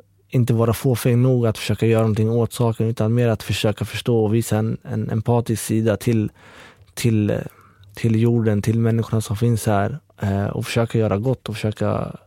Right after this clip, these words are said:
alltså, uppnå dina drömmar. Min, jag har haft tur. Min kultur tillåter inte alltid att folk får välja religion eller att man får välja partner och såna här saker. Jag har haft tur med mina föräldrar att jag har fått bestämma de här liv-, livsfrågorna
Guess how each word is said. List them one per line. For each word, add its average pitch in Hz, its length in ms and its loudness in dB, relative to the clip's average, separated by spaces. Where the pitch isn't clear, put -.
alltså, 110 200 -6
uppnå 120 320 0
dina 104 200 0
drömmar. 113 380 0
Min, 117 560 0
jag 120 120 2
har 120 40 6
haft - 180 0
tur. 107 320 2
Min 113 220 0
kultur 120 500 0
tillåter 123 520 2
inte 107 220 0
alltid 107 300 0
att 104 120 -2
folk 117 260 -2
får 110 120 -4
välja 107 320 2
religion 104 480 0
eller 110 260 0
att 110 220 -4
man 110 120 0
får 107 100 0
välja 113 760 0
partner 110 480 0
och 117 120 -2
såna 113 220 -2
här 113 80 -2
saker. 117 360 -6
Jag 117 60 -2
har 120 80 2
haft - 180 -2
tur 127 200 0
med 104 100 0
mina 117 220 0
föräldrar 110 360 0
att - 220 -8
jag 113 80 -2
har 110 60 2
fått 120 120 0
bestämma 113 440 0
de 107 140 2
här 101 80 0
liv-, 110 280 -4
livsfrågorna 117 840 0